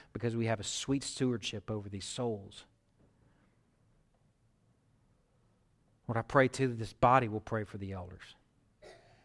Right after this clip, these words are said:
pray that you'll give us a wisdom that's beyond any one of us, so that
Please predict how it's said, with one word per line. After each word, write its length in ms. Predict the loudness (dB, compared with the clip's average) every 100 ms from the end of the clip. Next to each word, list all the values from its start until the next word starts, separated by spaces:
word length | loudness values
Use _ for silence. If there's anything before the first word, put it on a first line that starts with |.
| -20 -20 _ _ _ _ _ _ _ _ _ _ -2
pray 140 | 0
that 100 | 0
you'll 100 | 0
give 160 | 0 0
us 140 | 0
a 40 | -4
wisdom 520 | 2 2 2 0 -2
that's 160 | -4 -4
beyond 420 | -2 0 0 0
any 160 | -2
one 300 | -2 0 2
of 100 | 2
us, 160 | 0 -2
so 200 | -4 -4
that 180 | -4